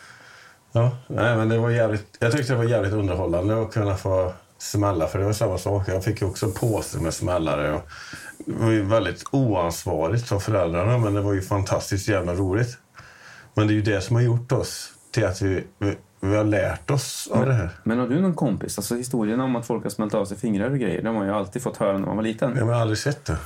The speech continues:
Speaker 2: De var ju tvungna att säga det till oss.
Speaker 1: Men jag smällde ju min i näven själv. Det hände ju ingenting.
Speaker 2: Inte tiger, va?
Speaker 1: Nej, inte tiger, men kinapuff.
Speaker 2: Du vet, jag har tiger.
Speaker 1: Har du
Speaker 2: Två
Speaker 1: fått?
Speaker 2: stycken askar.
Speaker 1: Nej.
Speaker 2: Jag fick av Robin i bröllopspresent.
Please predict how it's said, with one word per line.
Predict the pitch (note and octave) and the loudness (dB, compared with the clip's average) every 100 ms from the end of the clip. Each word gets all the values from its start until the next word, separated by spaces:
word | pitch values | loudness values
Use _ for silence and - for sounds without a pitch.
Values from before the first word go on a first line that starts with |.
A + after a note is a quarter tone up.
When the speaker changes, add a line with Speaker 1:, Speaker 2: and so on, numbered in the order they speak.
| - | -4
Speaker 2:
De | A#2+ | -2
var | A#2 | 0
ju | A#2+ | 0
tvungna | B2+ A#2+ | 0 0
att | F3+ | 0
säga | C#3+ A#2 | 0 0
det | G2+ | 0
till | - | -2
oss. | - - _ _ | -6 -12 _ _
Speaker 1:
Men | A2+ | 2
jag | C3 | 2
smällde | - D3 C3 G#2+ | 2 2 2 2
ju | A2+ | 2
min | A2+ G#2+ | 4 4
i | |
näven | G#2+ G#2+ G2 F#2+ | 2 2 2 0
själv. | C3+ C3 G2 | 2 2 2
Det | G#2+ | 2
hände | B2+ C3 | 2 4
ju | A2+ | 2
ingenting. | G#2 G2 B2 G2 - | 2 2 2 0 -2
Speaker 2:
Inte | - - | -4 -4
tiger, | - G#2+ C#3 | -2 0 2
va? | A#2 - - - | -2 -4 -16 -6
Speaker 1:
Nej, | B2+ | 0
inte | B2 C3+ | 2 0
tiger, | - C#3 F2+ A2 B2 | 2 2 2 2 2
men | A#2 | 2
kinapuff. | - C3+ G#2 E2+ B2+ C3+ - | 2 2 2 2 0 -2 -4
Speaker 2:
Du | |
vet, | G2 | -2
jag | A2 | 0
har | B2 D3+ | 0 -2
tiger. | - - G#2 G2+ - - - _ _ _ | 0 -2 0 -4 -6 -18 -20 _ _ _
Speaker 1:
Har | G2 | -2
du | F#2 | 2
Speaker 2:
Två | F#2+ | 2
Speaker 1:
fått? | A2+ | 4
Speaker 2:
stycken | A#2+ A2+ A2+ | 2 2 -2
askar. | A2 - - - | -2 -4 -4 -8
Speaker 1:
Nej. | - A#2 C3 A#2 - - - | -2 2 2 0 -4 -20 -8
Speaker 2:
Jag | - C3 D3+ | 0 0 0
fick | G#2 - - | -2 -4 -4
av | G#2+ A2+ | -2 0
Robin | A#2+ - - C#3 C3+ | -2 -2 0 0 0
i | A#2+ | 0
bröllopspresent. | B2 A#2+ F2+ - - C3+ - - | -2 0 -2 -4 -4 -2 -4 -10